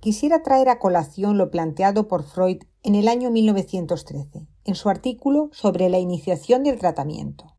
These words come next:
La extraordinaria diversidad de las constelaciones psíquicas intervinientes, la plasticidad de todos los procesos anímicos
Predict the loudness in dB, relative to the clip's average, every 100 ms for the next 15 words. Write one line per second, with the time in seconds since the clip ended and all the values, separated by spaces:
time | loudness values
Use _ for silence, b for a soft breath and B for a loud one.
0 | _ 2 4 4 4 6 2 2 2 2
1 | 2 0 -2 -6 0 0 0 -4 -4 -4
2 | -6 -4 -2 -2 0 0 0 -4 -8 -6
3 | -8 -6 -8 -6 -4 0 0 0 -4 -4
4 | -6 -4 -6 -6 _ _ _ 0 2 4
5 | 0 0 -2 0 6 4 4 0 2 4
6 | 2 0 0 -2 0 -2 -2 -4 -4 -2
7 | -4 -4 -6 -12 -12